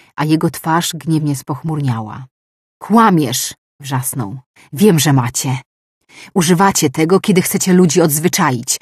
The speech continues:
Dawaj!” Rzucił się na nią, wyciągając dłonie niczym szpony. Złapała go za nadgarstki i zatrzymała atak, lekko napierając magią na jego klatkę piersiową.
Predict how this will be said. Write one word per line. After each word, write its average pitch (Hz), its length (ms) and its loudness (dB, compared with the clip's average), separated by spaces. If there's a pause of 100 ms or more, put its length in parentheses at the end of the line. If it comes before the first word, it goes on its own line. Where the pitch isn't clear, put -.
(140)
Dawaj!” 147 540 0 (420)
Rzucił 151 360 -2
się 143 180 -4
na 131 160 2
nią, 131 260 0 (300)
wyciągając 170 640 0
dłonie 165 440 2
niczym 143 320 -2
szpony. 131 640 -4 (480)
Złapała 156 480 2
go 139 120 -4
za 131 120 -4
nadgarstki 135 800 -2 (320)
i 170 80 -6
zatrzymała 160 600 2
atak, - 640 -6 (180)
lekko 151 420 -4
napierając 131 580 -2
magią 135 500 -2
na 123 160 -2
jego 123 220 -6
klatkę 131 380 -6
piersiową. 120 640 -12